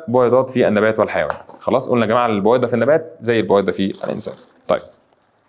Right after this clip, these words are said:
بصوا لي كده يا شباب على الطرز الكروموسومي اللي على يمينكم دوت، شايفين الكر-، ال-، الزوج رقم تلاتة وعشرين؟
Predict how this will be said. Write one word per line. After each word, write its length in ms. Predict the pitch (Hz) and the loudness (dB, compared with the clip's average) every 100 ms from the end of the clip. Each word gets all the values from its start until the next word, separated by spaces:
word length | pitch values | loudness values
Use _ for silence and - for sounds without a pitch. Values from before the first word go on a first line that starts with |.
| _ _ _ - - - - - - | _ _ _ -16 -12 -10 -10 -12 -2
بصوا 220 | 123 - 190 | 2 4 4
لي 60 | |
كده 120 | 190 | 4
يا 40 | 190 | 4
شباب 200 | 175 165 | 4 4
على 80 | 151 | 4
الطرز 220 | 165 160 | 2 2
الكروموسومي 500 | 165 120 113 151 160 | 2 2 2 2 4
اللي 120 | 135 | 4
على 140 | 110 | 4
يمينكم 260 | 107 147 135 | 2 0 2
دوت، 360 | 139 175 180 - | 2 2 0 -4
شايفين 320 | 123 110 175 | 0 2 2
الكر-، 240 | - 127 | 2 0
ال-، 260 | 113 113 92 | 2 4 4
الزوج 260 | 104 135 147 | 2 2 2
رقم 220 | 147 127 | 0 0
تلاتة 200 | 139 151 | 2 2
وعشرين؟ 460 | 113 139 170 165 | 2 0 0 -2